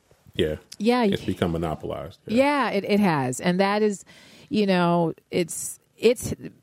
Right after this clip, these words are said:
Speaker 2: that monopoly is facing its own challenges and is recognizing that their competitors now are just revving it up, revving it up. So they too are realizing we gotta, we gotta shift some gears, but, um, it's not gonna be a,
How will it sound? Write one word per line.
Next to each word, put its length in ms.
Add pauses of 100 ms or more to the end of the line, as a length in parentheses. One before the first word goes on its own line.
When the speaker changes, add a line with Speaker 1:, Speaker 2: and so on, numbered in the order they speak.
Speaker 2:
that 300
monopoly 720
is 160
facing 420
its 180
own 200
challenges 500
and 120
is 200
recognizing 800
that 180
their 140
competitors 760
now 480 (540)
are 160
just 320
revving 360
it 140
up, 160
revving 280
it 100
up. 160
So 100
they 180
too 440
are 120
realizing 580
we 120
gotta, 340
we 140
gotta 220
shift 300
some 220
gears, 560
but, 360 (460)
um, 280
it's 160
not 240
gonna 140
be 120
a, 100